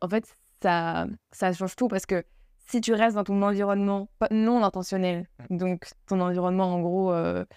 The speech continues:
Speaker 1: bah, tes potes de cours, enfin,
Speaker 2: Ouais.
Speaker 1: enfin, de cours, moi, parce que, parce que je suis étudiante, mais, euh, t'as
Speaker 2: Ouais, ton environnement de base, en tout cas, avant que tu commences à poser la question.
Speaker 1: Ouais, c'est
Speaker 2: Quel,
Speaker 1: ça.
Speaker 2: quel qu'il soit, tu l'audis, Thomas, tu vois,
Speaker 1: C'est
Speaker 2: euh,
Speaker 1: ça.
Speaker 2: c'est pas, tu vas virer tout le monde, mais
Speaker 1: Ouais, grave. Bah, en fait, quand tu commences à faire un projet différent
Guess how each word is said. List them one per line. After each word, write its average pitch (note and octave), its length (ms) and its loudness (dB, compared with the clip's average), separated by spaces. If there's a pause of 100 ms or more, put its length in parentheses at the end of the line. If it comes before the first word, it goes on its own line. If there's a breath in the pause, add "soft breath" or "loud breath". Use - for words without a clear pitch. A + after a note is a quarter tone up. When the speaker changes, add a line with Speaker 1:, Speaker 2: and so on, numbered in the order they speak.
(160 soft breath)
Speaker 1:
bah, F2+ 440 0
tes F#3+ 160 -2
potes F3 180 -2
de E3 100 -4
cours, A3 320 0
enfin, F3+ 300 0
Speaker 2:
Ouais. E3+ 100 -2
Speaker 1:
enfin, E3 140 -2
de E3+ 100 -4
cours, F3+ 140 -2
moi, E3+ 80 0
parce D#3+ 80 -8
que, - 80 -8
parce - 120 -16
que - 60 -12
je - 60 -10
suis - 80 -4
étudiante, F3 300 -2
mais, D#3+ 180 -2 (480)
euh, F#2+ 180 -2 (600)
t'as - 160 2 (120)
Speaker 2:
Ouais, - 80 -2
ton B2+ 140 0
environnement A#2 320 2
de A#2 60 2
base, B2+ 240 2
en A2+ 60 0
tout G#2+ 120 -4
cas, C3 200 0
avant A2+ 200 -2
que A#2 60 -8
tu - 60 -18
commences A2+ 180 -4
à - 40 -14
poser A2+ 140 -2
la A2+ 60 0
question. D3+ 260 -6
Speaker 1:
Ouais, A#3 160 2
c'est D4 60 0
Speaker 2:
Quel, C3+ 140 0
Speaker 1:
ça. - 60 -4
Speaker 2:
quel C#3 160 0
qu'il C#3 160 0
soit, E3+ 140 -2
tu B2+ 100 -6
l'audis, C3 220 0
Thomas, C3 300 0
tu A2+ 120 -8
vois, A#2+ 220 0
Speaker 1:
C'est G2+ 60 -2
Speaker 2:
euh, G2 80 -4
Speaker 1:
ça. C4 240 0
Speaker 2:
c'est B2 120 -4
pas, C3+ 120 0
tu C3 80 -2
vas A#2+ 40 0
virer A2+ 140 0
tout C#3+ 100 -4
le E3 60 -2
monde, D3 140 0
mais A2 180 -6
Speaker 1:
Ouais, C4 180 2
grave. B3+ 260 2
Bah, G3 120 4
en - 20 4
fait, B3+ 140 0
quand B3+ 100 -2
tu - 100 -8
commences A#3+ 180 0
à A#3+ 60 -2
faire G#3 120 0
un F#3+ 80 4
projet G#3 240 0
différent G3+ 480 -2